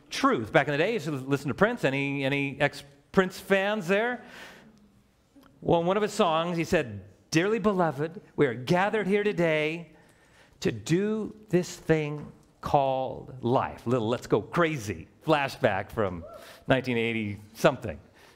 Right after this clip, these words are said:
back there. God intended for his followers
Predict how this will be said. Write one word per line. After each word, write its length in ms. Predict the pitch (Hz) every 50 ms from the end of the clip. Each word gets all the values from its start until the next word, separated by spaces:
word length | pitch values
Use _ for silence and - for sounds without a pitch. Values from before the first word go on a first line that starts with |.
| _ _ - _ -
back 260 | 120 113 107 107 -
there. 280 | 117 101 85 78 - - - - _ _ - - _ - _ - - - - - -
God 300 | 139 170 202 247 277 285
intended 800 | 269 226 - - - 220 254 254 233 196 135 120 110 104 131 156 -
for 160 | - 170 156
his 220 | 156 165 147 - -
followers 880 | - - 220 226 226 226 214 190 147 123 120 113 113 127 135 131 -